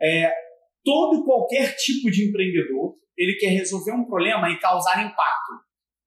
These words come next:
Porque através desse impacto, quanto for maior o impacto dele, e aí estou tirando lacuna de impacto social, ambiental,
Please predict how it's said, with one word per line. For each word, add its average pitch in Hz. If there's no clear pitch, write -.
Porque 208
através 254
desse 285
impacto, 147
quanto 190
for 226
maior 208
o 277
impacto -
dele, 170
e 196
aí 240
estou -
tirando 247
lacuna 247
de 202
impacto 190
social, 170
ambiental, 160